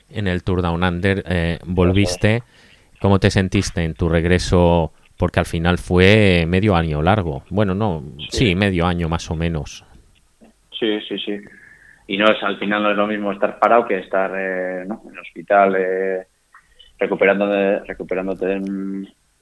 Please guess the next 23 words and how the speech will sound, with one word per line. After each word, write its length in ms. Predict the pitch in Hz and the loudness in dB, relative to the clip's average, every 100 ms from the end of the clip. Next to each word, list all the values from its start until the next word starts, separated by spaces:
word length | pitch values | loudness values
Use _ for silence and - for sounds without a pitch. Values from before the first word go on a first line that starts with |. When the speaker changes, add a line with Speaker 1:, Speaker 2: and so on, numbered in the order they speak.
| _ - _ _ _ _ | _ -20 _ _ _ _
Speaker 2:
de 180 | 90 92 | -6 -4
un 640 | 95 95 95 95 92 92 92 | -4 -6 -6 -6 -8 -8 -6
hueso 280 | 95 - | -4 -2
roto, 280 | 95 104 123 | -2 0 -2
que 80 | 107 | -2
era 140 | 90 | -4
una 160 | 92 92 | -6 -6
vértebra, 500 | 98 - 110 123 127 - - _ _ _ | -6 -6 -2 -2 -4 -14 -20 _ _ _
que, 760 | 107 92 92 87 82 82 85 - | -4 -2 -2 -6 -10 -12 -14 -14
que 60 | 90 | -4
estar 240 | 98 95 | -4 -2
parado 200 | 90 95 | -2 -2
sin 120 | - | -4
más, 220 | 95 101 92 | -4 -2 -2
¿no? 100 | 110 | -10
Entonces, 360 | 101 92 95 - _ _ _ - _ _ | -10 -12 -12 -14 _ _ _ -20 _ _
fue 680 | 95 92 92 87 87 87 85 | -10 -8 -8 -10 -12 -14 -10
todo. 360 | - 95 - _ - | -4 -4 -4 _ -18
Eh, 140 | 82 - | -16 -12
físicamente, 680 | 87 87 95 117 117 120 | -12 -6 -2 -2 0 0
recuperarte, 580 | 113 101 98 113 110 120 | 0 -2 -2 -2 -2 -6
psicológicamente 720 | - 92 92 90 92 92 90 | -6 -8 -8 -8 -10 -10 -10
también, 580 | 90 92 123 123 123 - | -10 -4 -2 -2 -4 -10